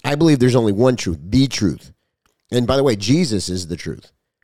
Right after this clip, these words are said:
And Alex does say that he believes in Jesus. I believe he does. In fact, one of my close friends mentors him, who's a pastor.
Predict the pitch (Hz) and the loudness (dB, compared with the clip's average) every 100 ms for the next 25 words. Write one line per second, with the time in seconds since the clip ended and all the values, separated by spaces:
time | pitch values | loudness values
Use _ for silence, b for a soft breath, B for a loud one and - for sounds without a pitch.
0 | _ _ - 135 185 233 - 123 123 - | _ _ -4 -2 0 -2 0 2 2 2
1 | 131 131 120 123 127 104 110 104 101 95 | 2 2 2 0 0 0 -2 -2 -4 -4
2 | 107 170 120 117 107 101 92 87 92 131 | -4 -4 -6 -4 -2 -2 -2 -2 -4 -4
3 | 117 113 113 131 113 95 - 120 123 - | -4 -4 -4 -4 -4 -6 -4 -2 -2 -2
4 | 113 151 123 82 107 170 190 - 82 - | -2 -2 -2 -6 -6 -4 -4 -6 -10 -16
5 | _ _ _ _ _ _ - 98 98 123 | _ _ _ _ _ _ -8 -6 -2 0
6 | 160 - | 0 -2